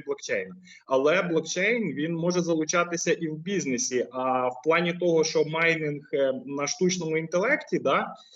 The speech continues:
це як, е, певне зберігання інформації, да, тобто навчання, навчання, навчання, навчання. І в даному результаті у нас буде певні за-,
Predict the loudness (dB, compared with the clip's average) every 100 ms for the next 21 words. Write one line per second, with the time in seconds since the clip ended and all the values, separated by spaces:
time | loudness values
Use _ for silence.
0 | -20 -2 2 4 4 2 2 4 4 2
1 | 0 2 0 0 0 2 0 0 0 -2
2 | -6 -4 -2 -2 -2 -4 -6 -2 -2 -2
3 | -4 -2 -2 -2 0 0 0 -2 -4 -6
4 | -4 -4 -4 -6 -6 -2 -2 -2 -4 -6
5 | -6 -2 0 0 -2 -4 -8 -20 _ 2
6 | 2 2 0 2 4 4 4 4 0 0
7 | -2 -2 -4 -2 -2 -2 0 2 4 4
8 | 2 -2 0 2 2 -2 -2 -2 -2